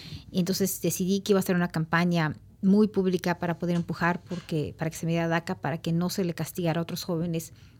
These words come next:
que quieran, eh, ejercer su derecho de poder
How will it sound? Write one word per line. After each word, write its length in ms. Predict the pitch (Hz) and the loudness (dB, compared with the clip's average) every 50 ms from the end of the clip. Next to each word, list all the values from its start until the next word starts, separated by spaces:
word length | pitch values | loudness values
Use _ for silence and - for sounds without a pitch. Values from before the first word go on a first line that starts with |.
| - - - - | -20 -20 -14 -4
que 200 | - 180 170 165 - - - | 0 0 0 0 -4 -10 -8
quieran, 460 | - - 196 196 196 202 190 185 175 165 | 2 4 6 6 6 4 2 2 0 0
eh, 160 | 160 - - - - - - - - - - | -2 -4 -8 -12 -18 -20 -20 -20 -20 -10 -8
ejercer 420 | 185 - 196 175 - - 196 196 | -4 -2 -2 -2 0 0 0 0
su 140 | 190 - 208 | 0 2 2
derecho 400 | 196 180 170 175 170 - - 190 | 2 2 2 0 0 0 0 0
de 80 | 175 165 | 0 -2
poder 640 | - - 170 160 170 170 175 180 180 185 180 - | -2 -2 0 0 2 2 2 2 0 0 -2 -6